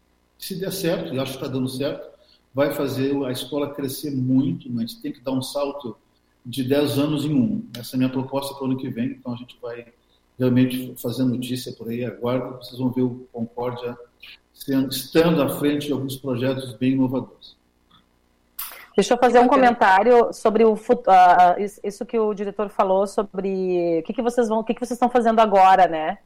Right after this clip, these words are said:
Speaker 2: Ah, fica a dica aí pros nossos ouvintes, tem mães, tem professores, tem alunos, crianças, né?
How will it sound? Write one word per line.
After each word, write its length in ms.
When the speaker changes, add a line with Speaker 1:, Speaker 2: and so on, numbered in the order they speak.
Speaker 2:
Ah, 720
fica 200
a 20
dica 280
aí 60
pros 120
nossos 300
ouvintes, 580
tem 180
mães, 420
tem 140
professores, 840
tem 280
alunos, 560
crianças, 720
né? 400